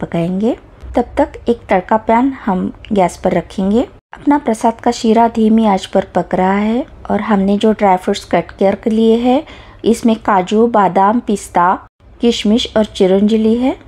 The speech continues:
ड्राई फ्रूट्स हम अच्छे से एक मिनट के लिए भून लेंगे और ये प्रसाद का शीरा बहुत ही टेस्टी बनता है। इसी में हम किशमिश भी ऐड कर देंगे। आपकी भाषा में चिरौंजी को क्या कहते हैं, आप कमेंट करके ज़रूर बताइए।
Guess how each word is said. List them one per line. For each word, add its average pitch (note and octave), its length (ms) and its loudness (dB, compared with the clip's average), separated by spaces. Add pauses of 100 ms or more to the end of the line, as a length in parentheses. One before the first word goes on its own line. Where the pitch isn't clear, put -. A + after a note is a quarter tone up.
(160)
ड्राई A3+ 160 2
फ्रूट्स D#4+ 340 -6
हम C4+ 160 2 (100)
अच्छे - 280 -8
से A3 200 0
एक A3+ 340 -4
मिनट A3+ 200 0
के - 120 -4
लिए A3 160 2
भून F#3+ 240 -2
लेंगे G3 400 0 (340)
और B3 180 2
ये A#3 120 2
प्रसाद G3 440 -2
का A3 100 0
शीरा A3+ 320 0
बहुत G#3+ 360 -4
ही A#3 80 -4
टेस्टी - 380 -4
बनता G#3+ 340 0
है। A3 220 -4 (540)
इसी D#4 260 -2
में E4+ 160 2
हम A3 280 0
किशमिश A3 540 -6
भी B3 140 0 (180)
ऐड F#3 220 -6
कर G#3+ 160 -2
देंगे। A3+ 360 -2 (560)
आपकी A3+ 280 -2
भाषा D4 300 -2
में C#4+ 120 4
चिरौंजी A#3+ 440 0
को B3 220 0
क्या A3 220 0
कहते A#3 320 -2
हैं, A#3 180 0
आप - 200 -4
कमेंट G#3 320 0
करके G3 380 -2
ज़रूर F3+ 360 -4
बताइए। A#3 480 -2